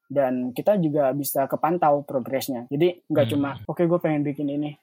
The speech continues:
Speaker 1: Ya udah, <laughs> karena nggak ada yang, eh, nge-review, nggak ada yang, yang mantau, kita nggak, nggak pernah ngerjain gitu kan.
Speaker 2: Hmm,
Speaker 1: <laughs>
Speaker 2: jadi,
Speaker 1: Gitu sih.
Speaker 2: jadi nyantai ya.
Speaker 1: Betul.
Speaker 2: <laughs>
Speaker 1: Nah, intinya dari situ kita bisa tahu, kita bisa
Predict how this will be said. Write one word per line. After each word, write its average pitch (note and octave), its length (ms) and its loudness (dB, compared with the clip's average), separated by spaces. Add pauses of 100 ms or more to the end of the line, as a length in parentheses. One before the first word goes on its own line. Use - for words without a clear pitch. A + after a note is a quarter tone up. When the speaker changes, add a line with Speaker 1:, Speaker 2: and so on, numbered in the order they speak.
(120)
Speaker 1:
Ya B2+ 140 -6
udah, F3+ 260 4
<laughs> - 0 -
karena D3+ 300 0
nggak E3+ 240 8
ada F3 200 6
yang, D#3+ 320 4
eh, C#3+ 440 4
nge-review, D3+ 760 4 (180)
nggak D3 200 4
ada D3 100 4
yang, D#3 140 2 (160)
yang C#3 200 2
mantau, B2+ 380 2 (160)
kita F3 240 2
nggak, G#3+ 260 4
nggak D#3+ 220 4
pernah D#3+ 260 4
ngerjain E3 600 4
gitu D3 180 0
kan. E3 200 2 (360)
Speaker 2:
Hmm, - 0 -
Speaker 1:
<laughs> A2+ 920 2
Speaker 2:
jadi, - 280 0 (140)
Speaker 1:
Gitu E3 140 0
sih. D#3 180 -4
Speaker 2:
jadi A#2+ 220 2
nyantai C3 480 0
ya. A2+ 160 0 (420)
Speaker 1:
Betul. F#3 560 6
Speaker 2:
<laughs> - 40 -16 (260)
Speaker 1:
Nah, A#2+ 160 -10 (160)
intinya E3+ 300 2 (100)
dari D#3+ 160 4
situ F3+ 260 4 (460)
kita F#3 240 2
bisa D#3 240 2
tahu, C3 340 -4
kita C#3+ 320 -2
bisa C3+ 300 -2